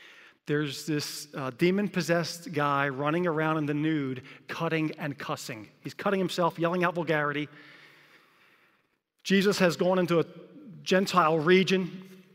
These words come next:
which was unlikely for a Jew. He steps on a graveyard, which was unclean for Jews. And while most of us would have gotten back in the boat to leave, Jesus strikes up a conversation with this naked guy running around,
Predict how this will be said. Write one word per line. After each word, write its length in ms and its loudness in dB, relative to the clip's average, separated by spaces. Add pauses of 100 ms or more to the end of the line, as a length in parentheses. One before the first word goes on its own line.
(360)
which 180 -4
was 100 -2
unlikely 420 2
for 260 -2
a 40 -2
Jew. 400 0 (600)
He 60 -16
steps 280 0
on 160 0
a 120 0 (260)
graveyard, 600 4
which 160 0
was 400 -2
unclean 500 2
for 140 0
Jews. 680 -2 (1400)
And 160 2
while 220 4
most 300 2
of 60 4
us 140 4
would 100 2
have 80 2
gotten 240 2
back 260 6
in 80 2
the 60 2
boat 400 4
to 80 2
leave, 560 2 (240)
Jesus 320 2
strikes 320 0
up 100 -2
a 40 -4
conversation 640 0
with 180 0
this 240 -2
naked 320 2
guy 200 2
running 280 0
around, 400 0